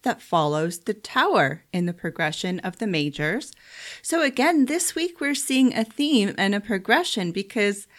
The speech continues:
we had the Tower on Monday with Bear. So that was about something unstable falling and being rebuilt stronger. And the Lord of Peace Restored plus the Star is about that rebuilding.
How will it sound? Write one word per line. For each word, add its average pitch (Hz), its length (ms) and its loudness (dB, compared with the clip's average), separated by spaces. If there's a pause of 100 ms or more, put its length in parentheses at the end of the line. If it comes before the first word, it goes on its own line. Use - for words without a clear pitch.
(400)
we 208 160 2
had 233 320 6
the 247 80 0
Tower 170 420 4
on 165 220 2
Monday 170 440 4
with 156 380 -10
Bear. 165 520 2
So 190 260 -2
that 180 240 4
was 233 280 2
about 170 600 4
something 214 480 0
unstable 175 800 2
falling 233 680 4
and 175 220 0
being 156 220 0
rebuilt 151 440 -2
stronger. 147 760 0 (440)
And 240 220 8
the 262 80 4
Lord 233 320 4
of 294 240 -4
Peace 233 380 -2
Restored 208 840 2
plus 233 340 2
the - 180 -6
Star 190 640 4
is 180 160 -2
about 190 380 2
that 185 200 2
rebuilding. 190 720 0